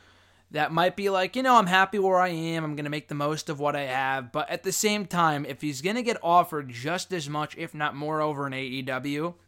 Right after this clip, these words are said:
and be pushed like a top star over there, like a big match with, like, a fucking Kenny Omega, which would be huge,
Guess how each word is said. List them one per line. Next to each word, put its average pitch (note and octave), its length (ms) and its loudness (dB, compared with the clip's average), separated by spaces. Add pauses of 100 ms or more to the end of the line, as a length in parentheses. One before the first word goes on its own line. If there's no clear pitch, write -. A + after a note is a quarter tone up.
and C#3 120 -6
be C#3 80 -4
pushed - 300 -2
like C#3 100 -8
a A#2+ 40 -12
top E3 360 2
star D#3 400 0
over C3+ 200 0
there, C#3 400 -2 (560)
like - 140 -8
a C#3 60 -4
big D#3+ 320 -2
match D#3 380 2
with, C#3+ 80 -10
like, C3 100 -6
a B2 60 -10
fucking B2+ 400 -6
Kenny E3 420 0
Omega, D3 440 2
which C#3 200 -2
would C#3 160 -8
be A2+ 240 -8
huge, C#3+ 800 -4